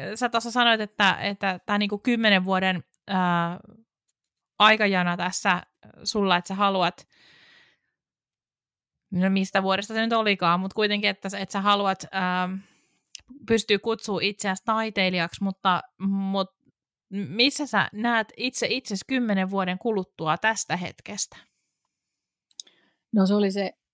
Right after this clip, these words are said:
Speaker 2: kaksituhatta neljätoista, eli kaks-, kaksituhatta kaksikymmentäneljä mun pitäisi pystyä kutsua itseni taiteilijaksi.
Speaker 1: Niin.
Speaker 2: Elikkä, mut tästä kymmenen vuotta eteenpäin. No mä varmaan nautin, tota, hyvästä elämästä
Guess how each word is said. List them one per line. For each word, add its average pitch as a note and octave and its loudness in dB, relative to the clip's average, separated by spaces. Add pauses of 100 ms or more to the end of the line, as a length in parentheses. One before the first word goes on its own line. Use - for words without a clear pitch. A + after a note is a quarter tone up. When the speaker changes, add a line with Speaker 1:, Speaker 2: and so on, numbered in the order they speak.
Speaker 2:
kaksituhatta G3 0
neljätoista, F#3+ -2
eli F3+ -2
kaks-, - -2 (200)
kaksituhatta A3+ -2
kaksikymmentäneljä G#3+ -2
mun F3 -6
pitäisi G3 -6
pystyä G3+ -8
kutsua G#3 -6
itseni F#3 -4
taiteilijaksi. G#3+ 2
Speaker 1:
Niin. G3 -6
Speaker 2:
Elikkä, G3 -2 (320)
mut A#3 -2
tästä E4+ 4
kymmenen A#3+ 4
vuotta F#3+ 2
eteenpäin. G3 -2 (1160)
No E4 2 (100)
mä F4+ 4
varmaan A#3+ 4
nautin, B3+ 2 (200)
tota, G3+ 2 (1500)
hyvästä C4+ 2
elämästä G3+ 0